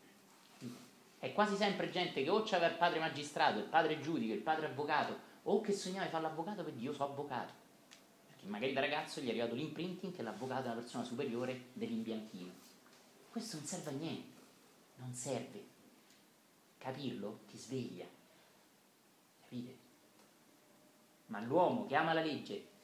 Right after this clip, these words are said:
e che amandola profondamente ha qualcosa da offrire agli altri, aiutandolo con la comprensione che lui della legge ha e che io non ho, questo è un vero avvocato. E se il mondo fosse pieno di avvocati, fornai, casalinghe, matematici,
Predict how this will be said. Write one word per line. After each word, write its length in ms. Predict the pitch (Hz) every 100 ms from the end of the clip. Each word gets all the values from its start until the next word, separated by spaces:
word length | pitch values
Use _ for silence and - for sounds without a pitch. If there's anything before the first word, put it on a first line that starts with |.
| -
e 140 | 120 -
che 120 | 143
amandola 400 | 160 233 196 170
profondamente 840 | 160 160 151 165 139 - 101 101 -
ha 160 | 175
qualcosa 360 | - 160 156 135
da 80 | 135
offrire 240 | - 135
agli 100 | 131
altri, 240 | 131 - 117
aiutandolo 680 | 123 135 196 143 110 104
con 100 | 104
la 60 | 110
comprensione 520 | 131 123 135 - 175
che 80 | 127
lui 120 | 131
della 120 | 175 143
legge 260 | 131 123
ha 60 | 104
e 100 | 98
che 100 | 131
io 160 | 151 135
non 140 | 123
ho, 200 | 98 - - - -
questo 340 | - 226 - 135
è 40 |
un 60 | 123
vero 120 | 113
avvocato. 400 | 113 101 - - - - - - - -
E 40 | -
se 180 | -
il 60 | 160
mondo 240 | 247 220
fosse 260 | 185 165 156
pieno 240 | 165 151
di 100 | 123
avvocati, 520 | 139 135 160 151 98 - - - - -
fornai, 480 | 135 143 151 101 90 - - - -
casalinghe, 720 | - 147 165 170 120 107 95 - -
matematici, 720 | 120 131 151 165 120 104 -